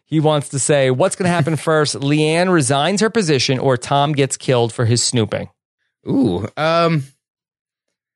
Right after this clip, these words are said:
Speaker 2: yeah, I don't know if either are gonna happen. I don't, I don't think Leanne is gonna resign. I mean,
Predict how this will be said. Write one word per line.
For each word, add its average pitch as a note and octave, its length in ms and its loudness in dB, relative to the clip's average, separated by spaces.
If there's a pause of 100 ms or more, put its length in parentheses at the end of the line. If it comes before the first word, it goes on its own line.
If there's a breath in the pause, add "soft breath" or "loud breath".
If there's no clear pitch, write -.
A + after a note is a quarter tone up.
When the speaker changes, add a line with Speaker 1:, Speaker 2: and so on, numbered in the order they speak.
(280)
Speaker 2:
yeah, A2 160 -4
I F#3 80 0
don't D4+ 120 0
know G3 220 4
if D3 220 -2
either D#3 360 2
are A2+ 80 2
gonna A2+ 140 0
happen. B2 220 -2
I F#3+ 100 -2
don't, C#4+ 180 -2 (100)
I C4 140 -4
don't G3+ 180 -2
think B2 160 -4
Leanne G2+ 440 -2
is F#2+ 120 -4
gonna G2 220 -4
resign. A#2 300 -2
I F3 40 0
mean, G3 160 0